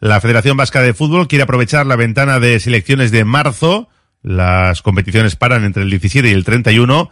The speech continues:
para volver a jugar un partido, y es que el último se remonta a noviembre de dos mil veinte, en plena pandemia, cuando a puerta cerrada, eh, la tricolor de Javier Clemente se impuso dos uno a Costa Rica en Ipurúa. Hubo movimientos en diciembre para organizar un partido,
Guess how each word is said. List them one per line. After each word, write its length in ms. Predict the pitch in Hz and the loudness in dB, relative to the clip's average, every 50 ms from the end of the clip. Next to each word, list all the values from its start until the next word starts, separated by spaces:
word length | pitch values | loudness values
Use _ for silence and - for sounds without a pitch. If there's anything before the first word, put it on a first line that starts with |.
| _ _ _ - | _ _ _ -4
para 160 | 131 123 120 | 0 0 2
volver 220 | 117 120 147 175 | 2 0 0 -2
a 60 | 180 | -2
jugar 160 | 127 151 185 208 | 0 0 -2 -2
un 100 | 202 160 | 0 -2
partido, 380 | 139 123 110 - 226 208 156 | -2 -2 -2 -2 -2 0 0
y 80 | 123 127 | 0 0
es 100 | 117 - | 0 -2
que 80 | 143 | -2
el 60 | 139 147 | -2 -2
último 260 | 151 160 175 175 160 | -2 -2 -2 -2 0
se 140 | 117 139 123 | 0 0 0
remonta 600 | 123 123 131 143 143 131 165 170 180 180 - _ _ _ _ _ | 0 0 0 0 -2 0 0 0 0 0 -4 _ _ _ _ _
a 160 | - 113 113 | -2 -2 0
noviembre 440 | 120 120 117 131 147 165 170 165 185 | 2 2 2 2 0 0 0 0 0
de 80 | 175 151 | 0 2
dos 180 | 135 123 110 | 0 0 0
mil 160 | 160 180 165 | 0 0 0
veinte, 300 | 139 175 190 175 127 131 | 2 0 0 0 0 0
en 100 | 113 104 | 0 0
plena 320 | - 135 143 143 143 131 101 | 0 0 0 0 0 -2 0
pandemia, 720 | - 113 113 110 117 139 135 143 147 160 180 190 185 - _ _ _ _ | 0 0 0 0 0 0 0 2 2 2 0 0 -2 -6 _ _ _ _
cuando 280 | - 120 117 117 117 | -2 0 0 0 0
a 80 | 107 98 | -2 0
puerta 260 | 135 139 131 - 127 | 0 -2 0 0 -2
cerrada, 600 | 98 120 110 113 123 127 123 143 156 160 - - _ _ _ _ _ - | 0 0 0 2 2 2 2 0 0 -2 -4 -6 _ _ _ _ _ -6
eh, 240 | - 104 104 104 104 | -2 0 0 2 2
la 160 | 104 104 101 | 2 0 0
tricolor 520 | - 113 113 85 - 107 110 131 143 127 120 | 0 0 -2 0 2 2 4 4 2 2 0
de 100 | 113 92 | 0 0
Javier 280 | 101 117 117 131 123 | 0 0 2 0 0
Clemente 380 | 113 110 110 113 123 117 139 117 | 0 -2 -2 -2 -2 -2 -2 -2
se 80 | 117 | -2
impuso 360 | 110 95 98 120 107 - 139 110 | -4 -2 -2 -2 0 0 0 0
dos 180 | 113 101 - | 0 0 0
uno 320 | 127 127 127 135 147 139 - _ _ - | 0 0 2 0 0 -2 -6 _ _ -6
a 160 | - 104 101 | -2 -2 -2
Costa 320 | - - 117 - - 113 107 | 0 0 -2 -2 0 0 0
Rica 420 | 117 131 113 - 135 135 131 - - | 0 0 0 0 -2 -2 -2 -4 -4
en 500 | 131 135 139 135 135 131 127 131 - _ - | -2 0 0 0 0 -2 -4 -4 -6 _ -2
Ipurúa. 720 | 143 135 110 - 131 123 110 104 92 90 87 85 82 76 - - _ _ _ _ _ - | 0 0 0 2 2 2 2 2 2 2 2 0 0 -2 -4 -8 _ _ _ _ _ -4
Hubo 220 | 123 127 143 156 | 0 2 2 2
movimientos 540 | 156 151 147 143 135 147 156 151 139 135 117 | 2 2 2 0 2 0 -2 -2 -2 -2 -2
en 80 | 135 135 | -2 -2
diciembre 280 | 131 110 156 165 160 | -2 -2 0 -2 0
para 180 | 120 135 123 123 | 0 0 0 0
organizar 300 | 123 123 113 104 139 135 | 0 0 0 0 2 2
un 120 | 127 117 | 2 2
partido, 640 | 131 123 117 - 147 147 156 175 190 196 - - _ | 0 0 0 0 0 0 2 2 0 0 -2 -6 _